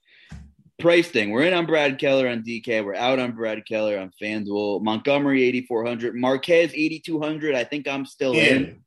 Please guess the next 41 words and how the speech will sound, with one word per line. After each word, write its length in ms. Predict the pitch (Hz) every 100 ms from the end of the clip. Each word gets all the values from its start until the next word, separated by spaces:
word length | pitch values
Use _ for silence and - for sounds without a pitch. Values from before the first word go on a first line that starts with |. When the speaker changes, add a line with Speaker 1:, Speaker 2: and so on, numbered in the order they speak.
| _
Speaker 2:
I'm 260 | 120 131 -
in. 520 | 135 147 135 95 113 _ - _ _ _ -
Speaker 1:
Um, 320 | 104 107 120
and 80 | 127
of 100 | -
course, 400 | 165 160 - - -
you 120 | 131
know, 60 |
with 100 | 123
one 240 | 110 131 127
pitcher 280 | 135 131 117
on 100 | 110
FanDuel, 460 | 127 127 127 127
you're 120 | 113
looking 420 | 107 123 120 117 - _ _ -
for 120 | 165
that 220 | 143 -
K 260 | - 160 156
upside 580 | 143 - 143 143 143 139
and 100 | 110
that 140 | 101
big 220 | - 139 131
upside. 500 | 127 - 131 123 -
Kyle 360 | 147 156 160
Wright, 320 | 147 147 151 -
eight 260 | 151 135 -
K. 340 | 151 151 147
I'm 140 | 110 -
out 240 | 135 151 139
on 140 | 127
Kyle 360 | 127 135 135 123
Wright. 400 | 120 156 160 113
Are 120 | 110
you 160 | 123 123
feeling 240 | 131 127
the 60 | 120
same 300 | - 131 127
way 160 | 127 123
on 100 | 123
FanDuel? 560 | 127 139 143 151 147 _ _ 123
Speaker 2:
Absolutely. 680 | - - 160 285 302 92